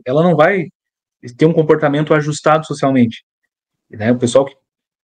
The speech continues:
lá na, na região onde eu cresci, em Santo Antônio da Patrulha, uma região específica, eu não vou dar muitas informações aqui pra, pra não,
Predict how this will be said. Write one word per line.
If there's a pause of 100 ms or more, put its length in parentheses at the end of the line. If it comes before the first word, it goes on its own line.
(160)
lá
na,
na
região
onde
eu
cresci,
em
Santo
Antônio
da
Patrulha, (440)
uma
região
específica,
eu
não
vou
dar (140)
muitas
informações
aqui
pra, (460)
pra
não,